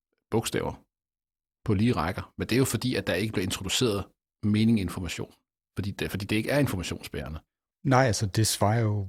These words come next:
Speaker 2: på sin vis til det der Pelle Velle, som, øh, universet ender i, øh, i varmedøden. Så kan vi så diskutere, hvorvidt, øh, de her aber er i stand til at generere total random,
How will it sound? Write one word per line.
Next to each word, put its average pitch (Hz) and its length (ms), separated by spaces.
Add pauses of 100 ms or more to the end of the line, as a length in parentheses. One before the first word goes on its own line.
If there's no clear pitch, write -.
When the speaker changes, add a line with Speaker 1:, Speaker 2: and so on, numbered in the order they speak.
(140)
Speaker 2:
på 107 100
sin 113 280
vis 104 160
til 107 200
det 101 140
der 101 340 (100)
Pelle 101 260
Velle, 107 260
som, 98 340
øh, 95 140 (340)
universet 104 560
ender 107 140
i, 104 180 (260)
øh, 92 180 (360)
i 107 100
varmedøden. 101 540
Så 113 120
kan 113 40
vi 104 60
så 104 100
diskutere, 113 540
hvorvidt, 107 540
øh, 104 160
de 101 240
her 107 300 (340)
aber 120 220
er 117 140
i 107 60
stand 107 280
til - 160
at 107 140
generere 101 540 (140)
total 156 600
random, 92 580